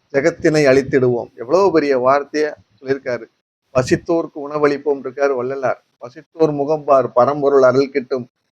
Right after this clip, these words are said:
அப்படின்னு இருக்காரு வள்ளநாட்டு சித்தர். ஒவ்வொருத்தரும் பசியை பத்தி சொல்லியிருக்காங்க. வள்ளுவர் பசிக்கு ஒரு அதிகாரமே ஏற்றிருக்காரு.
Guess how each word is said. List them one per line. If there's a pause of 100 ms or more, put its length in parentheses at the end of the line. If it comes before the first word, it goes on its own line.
(120)
அப்படின்னு
இருக்காரு
வள்ளநாட்டு
சித்தர். (220)
ஒவ்வொருத்தரும்
பசியை
பத்தி
சொல்லியிருக்காங்க.
வள்ளுவர் (280)
பசிக்கு
ஒரு
அதிகாரமே
ஏற்றிருக்காரு.